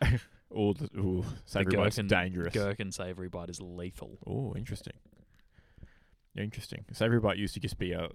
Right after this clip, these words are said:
Speaker 1: a little boy sauce shoved in a bun.
Speaker 2: Mm-hmm. Now there's, like, three varieties.
Speaker 1: Oh, wow.
Speaker 2: Yeah.
Speaker 1: Might have to get around it.
Speaker 2: <laughs> I think
Speaker 1: Uh,
Speaker 2: it, well, they are just cocktail franks in a bun with sauce, so.
Speaker 1: Yeah, yeah, yeah.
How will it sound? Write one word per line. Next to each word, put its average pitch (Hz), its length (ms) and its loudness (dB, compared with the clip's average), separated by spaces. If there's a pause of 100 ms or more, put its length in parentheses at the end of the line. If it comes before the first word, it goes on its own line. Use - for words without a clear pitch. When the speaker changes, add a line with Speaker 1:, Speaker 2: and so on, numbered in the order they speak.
Speaker 1:
a 104 80 0
little 98 260 4
boy 90 240 2
sauce 87 440 0
shoved 90 300 -2
in 85 100 0
a 82 40 -4
bun. 87 380 -4 (180)
Speaker 2:
Mm-hmm. 113 220 -4 (160)
Now 104 160 -2
there's, 98 160 -4
like, 95 120 -8
three 98 200 -6
varieties. 85 560 -12 (120)
Speaker 1:
Oh, 98 320 -2
wow. 82 440 -4 (480)
Speaker 2:
Yeah. - 300 -12
Speaker 1:
Might - 100 -8
have - 80 -12
to 101 100 -14
get - 100 -8
around 82 360 -4
it. - 120 -6 (120)
Speaker 2:
<laughs> - 240 -6
I - 60 -8
think - 160 4 (600)
Speaker 1:
Uh, 110 360 4
Speaker 2:
it, - 40 -8
well, 113 100 -2
they 101 100 -2
are 101 100 0
just 95 320 -6 (240)
cocktail 92 340 -6
franks 92 340 -8
in 90 60 -10
a 85 40 -14
bun 90 300 -10 (140)
with 98 200 -8 (880)
sauce, 92 340 -6
so. 92 240 -6
Speaker 1:
Yeah, 82 140 0
yeah, 52 160 -12 (120)
yeah. - 100 -10